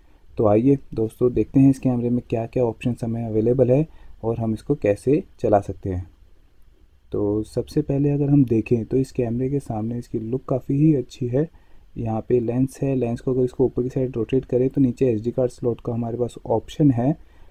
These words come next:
तो इस camera के अंदर हम सिक्सटी फ़ोर जी बी तक का एसडी कार्ड insert कर सकते हैं। ये एसडी card कैसे install करना है वो मैं आपको video के end में बताऊँगा। यहाँ पे notification light है।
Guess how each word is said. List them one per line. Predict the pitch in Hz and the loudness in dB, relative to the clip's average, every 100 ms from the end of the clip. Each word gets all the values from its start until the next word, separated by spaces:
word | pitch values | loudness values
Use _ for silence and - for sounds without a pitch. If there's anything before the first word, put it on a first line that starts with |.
| - _ | -20 _
तो | 127 | 4
इस | - 135 - | 4 -2 -2
camera | 151 131 131 127 | 0 2 2 2
के | 139 | 0
अंदर | 131 123 120 127 | -2 -2 -2 -2
हम | 120 123 143 139 - | -2 -2 -2 -2 -8
सिक्सटी | - 123 - | -12 -12 -6
फ़ोर | 135 - - 143 | -8 -6 -2 0
जी | 139 123 | 0 -4
बी | 120 | -6
तक | 113 110 | -8 -8
का | 143 | -6
एसडी | 113 110 120 | -4 -6 -8
कार्ड | 113 127 127 - - - _ | -4 -4 -4 -8 -18 -20 _
insert | 127 117 - 139 | -8 -4 -2 -2
कर | - 127 | 0 -2
सकते | - 117 123 | -2 -6 -4
हैं। | 123 151 - - - - - - - - - - - - - - - | -2 -2 -2 -8 -14 -18 -18 -18 -20 -20 -20 -20 -20 -20 -20 -10 0
ये | 131 139 | 4 4
एसडी | 120 131 | 4 2
card | 131 131 | 2 4
कैसे | 120 135 | 2 2
install | 131 127 | 2 2
करना | 123 123 123 | 2 0 0
है | |
वो | 135 131 | 0 -2
मैं | 127 117 | -2 -6
आपको | 110 120 | -6 -4
video | 113 110 | -2 0
के | 156 | 4
end | 143 | 4
में | 120 | 2
बताऊँगा। | 107 98 101 | -2 -4 -2
यहाँ | 101 107 117 | -4 -4 -4
पे | - 123 | 0 0
notification | 117 113 123 123 131 | -2 -6 -4 -2 0
light | 123 123 123 | 0 0 2
है। | 131 156 | 0 0